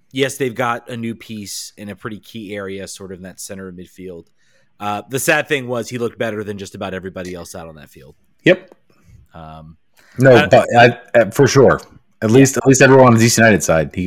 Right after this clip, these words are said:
Speaker 2: he looked, he looked best. He looked like he was running the best. He looked like he was fast. He looked like he had, uh, the best chance of creating an opportunity for somebody, which he did a number of times.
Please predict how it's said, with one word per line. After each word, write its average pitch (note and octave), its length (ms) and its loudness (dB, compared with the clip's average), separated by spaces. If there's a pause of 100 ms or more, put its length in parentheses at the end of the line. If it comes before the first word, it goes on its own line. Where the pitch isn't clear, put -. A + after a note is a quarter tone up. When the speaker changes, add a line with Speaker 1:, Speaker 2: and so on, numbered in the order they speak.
Speaker 2:
he G#2 140 2
looked, G2+ 320 -2
he G2+ 100 2
looked G2+ 180 0
best. G2 280 2
He G2 80 0
looked F2+ 180 2
like F#2 140 2
he F#2+ 100 2
was F2+ 300 0 (680)
running A2 260 6
the G#2 80 4
best. G#2+ 500 4 (120)
He G2+ 100 -2
looked F#2+ 180 2
like F#2 140 -4
he G2 80 0
was F#2 180 -6
fast. G#2 640 4
He G2 80 -2
looked G2 160 2
like F#2+ 160 4
he G#2 160 2
had, F#2+ 460 6 (600)
uh, F#2+ 280 6
the F2+ 100 -2
best G2 300 4
chance G#2 200 2
of G2+ 80 0
creating G2 580 4
an G2 80 4
opportunity A2 480 2
for B2 100 -4
somebody, C#3 420 2
which - 180 -2
he - 60 -6
did G2+ 320 4
a G2+ 60 0
number C3+ 180 4
of F#2+ 100 4
times. D#2+ 420 -4